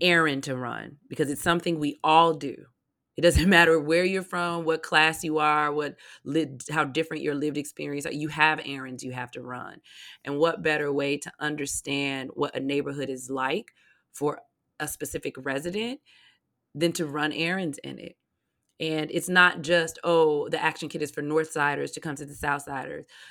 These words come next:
South Side. It's also for South Siders to do it in North Side neighborhoods to understand the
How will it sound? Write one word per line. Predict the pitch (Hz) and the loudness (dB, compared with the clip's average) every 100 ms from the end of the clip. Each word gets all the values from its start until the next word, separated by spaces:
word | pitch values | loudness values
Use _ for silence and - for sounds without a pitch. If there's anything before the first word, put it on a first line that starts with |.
| _ | _
South | - 180 165 | 0 2 2
Side. | - 143 143 - | 0 -6 -6 -4
It's | 160 160 | -4 -2
also | 156 165 165 156 - _ _ _ _ _ | -4 -4 -4 -6 -6 _ _ _ _ _
for | 170 156 131 - | 0 0 0 -6
South | - 175 175 | 2 4 4
Siders | 175 151 143 139 139 - | 2 -2 -2 -2 -6 -8
to | - 160 147 | -8 -8 -4
do | 151 151 | -2 0
it | 151 151 - _ - _ | 0 -2 -6 _ -20 _
in | - 151 | -4 -2
North | 156 175 | 2 2
Side | 170 160 147 147 | 2 2 2 4
neighborhoods | 156 175 165 147 139 - | 0 0 -2 -4 -6 -6
to | - 170 | -8 -10
understand | - 165 156 - - - 170 180 175 147 139 147 - _ _ _ | -6 -4 -2 -2 -2 -2 0 2 2 0 -4 -10 -16 _ _ _
the | - 151 156 147 - | -6 -2 0 0 -4